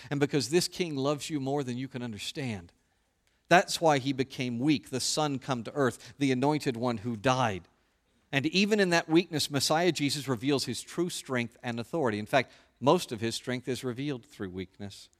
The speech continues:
Os Guinness examined this in his book, uh, Fool's Talk. Twenty fifteen, he wrote this. "He, God, simultaneously shamed and subverted the vaunted wisdom, strength, and superiority of the world through the cross. Shaming and subverting the world's wisdom through folly,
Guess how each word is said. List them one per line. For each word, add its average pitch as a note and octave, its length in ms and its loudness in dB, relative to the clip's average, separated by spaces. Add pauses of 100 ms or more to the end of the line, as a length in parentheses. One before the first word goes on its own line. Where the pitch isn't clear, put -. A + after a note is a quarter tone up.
(360)
Os E3+ 240 6
Guinness F3+ 340 6
examined D#3 420 0
this D3 200 0
in C3 40 -4
his B2+ 260 -4 (280)
book, D#3+ 380 6
uh, C#3 180 8
Fool's G3+ 400 6
Talk. A#2 260 4
Twenty F#3 220 0
fifteen, E3 540 0 (180)
he E3+ 160 4
wrote D3+ 240 8
this. C3+ 320 4 (320)
"He, G3 220 8
God, C3 440 8 (280)
simultaneously F#3+ 760 4
shamed G#3 460 2
and F#3+ 180 0
subverted D#3+ 520 4
the C#3+ 80 6
vaunted D3 360 6
wisdom, C#3+ 400 4
strength, E3 320 0
and C#3 100 -4
superiority D#3 640 6
of B2 60 2
the B2+ 60 0
world C#3+ 340 6 (200)
through C#3+ 180 0
the C#3 80 -4
cross. C#3+ 640 -4 (480)
Shaming G3+ 460 4
and F3 100 4
subverting F3+ 480 4
the D#3 80 4
world's C#3 320 4
wisdom F#3 500 4
through E3 200 0
folly, D#3 500 6